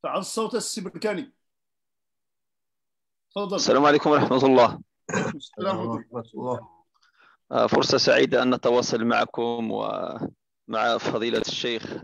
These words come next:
Speaker 2: الدكتور أحمد الريسوني. وإذا سمح لي المسير، عندي، عندي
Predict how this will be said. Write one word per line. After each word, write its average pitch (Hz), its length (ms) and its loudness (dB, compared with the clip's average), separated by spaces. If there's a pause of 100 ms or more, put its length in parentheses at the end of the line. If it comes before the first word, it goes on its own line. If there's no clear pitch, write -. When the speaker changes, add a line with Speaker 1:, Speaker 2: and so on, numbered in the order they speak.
Speaker 2:
الدكتور 113 760 -2 (140)
أحمد 110 260 -4
الريسوني. 110 500 -2 (520)
وإذا 123 280 2
سمح 127 320 0
لي 117 120 0
المسير، 120 480 0
عندي، 113 920 -4 (420)
عندي 110 560 -4